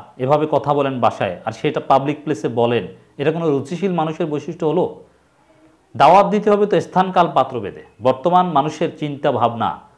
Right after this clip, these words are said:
মুসলমানদের চিন্তার জগৎ, তাতে কি এ ধরনের ডমিনেটিং মানসিকতা, আমরা এভাবেই কথা বলি,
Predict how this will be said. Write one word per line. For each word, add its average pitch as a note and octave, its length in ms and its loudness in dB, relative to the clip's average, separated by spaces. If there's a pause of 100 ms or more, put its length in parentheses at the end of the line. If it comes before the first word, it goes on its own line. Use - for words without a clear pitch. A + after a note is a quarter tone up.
(360)
মুসলমানদের D3 600 -2
চিন্তার C3+ 360 -6
জগৎ, G#2+ 360 -4 (1120)
তাতে F3 220 6
কি G3+ 160 -2 (140)
এ D#3 100 0
ধরনের E3+ 440 0
ডমিনেটিং F3+ 480 -2 (440)
মানসিকতা, C3 680 -2 (340)
আমরা D#3 360 4
এভাবেই D#3 400 6
কথা B2 220 0
বলি, G2+ 200 -6